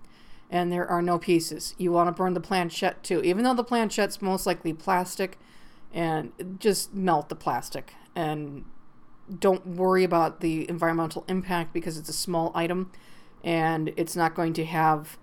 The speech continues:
um, any major impact. Now, you're gonna be left with a melted lump of plastic, absolutely, but you can throw that in the recycling bin and have it moved on. But when you move, put it in the recycling bin,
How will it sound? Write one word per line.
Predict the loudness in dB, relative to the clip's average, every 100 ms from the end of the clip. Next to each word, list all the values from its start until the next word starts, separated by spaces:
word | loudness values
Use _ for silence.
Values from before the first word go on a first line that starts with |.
| -20 -20 -20 -6
um, | 0 2 2 -4 -12 -20 -20 -4
any | 0 2 0 -4 -8 -10 -2
major | 2 2 2
impact. | -2 -4 -4 2
Now, | 4
you're | 4
gonna | 4 6
be | 6
left | 6 4 2
with | 0
a |
melted | 2 4 2 2
lump | 0 -2
of | -2
plastic, | 0 0 -2 0
absolutely, | 0 2 0 0 -2 -2 0
but | 0 0
you |
can | -2 -4
throw | 0 2
that | 2 0
in |
the | -2
recycling | -2 -2 -2 -4 -2
bin | -2 -2
and | -4
have | -4 -4
it | -4
moved | -4 -4 -2
on. | 0 -2 -6 -18 -20 -20 -18 -20 -20 -20 -20 -20 2
But | 6
when | 8 8
you | 8
move, | 6 4
put | 4 4
it |
in | 4
the | 2
recycling | 2 2 2 0 2
bin, | 0 -2